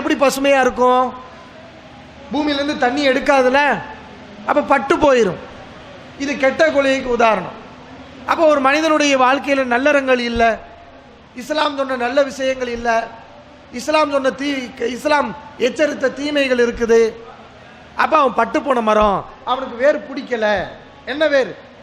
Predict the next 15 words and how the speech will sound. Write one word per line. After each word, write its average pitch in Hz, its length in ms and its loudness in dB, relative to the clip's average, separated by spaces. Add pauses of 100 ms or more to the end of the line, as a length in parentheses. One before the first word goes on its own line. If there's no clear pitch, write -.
(160)
ஈமான்ங்கிற 302 520 -2
வேர் 269 240 0
பிடிக்கல, 226 360 -6 (600)
இஸ்லாத்தின் 294 540 -4
மீது 285 140 -4
வேர் 254 280 2
பிடிக்கல, 220 360 0 (1400)
அதனால 294 300 2
இப்படி 262 200 0
இருக்கான், 254 280 0
பட்டு 247 200 -2
போய் 247 220 2
இருக்கிறான். 185 360 -4 (1300)
இவன்கிட்ட 302 300 4 (120)
கனிகளை 302 340 4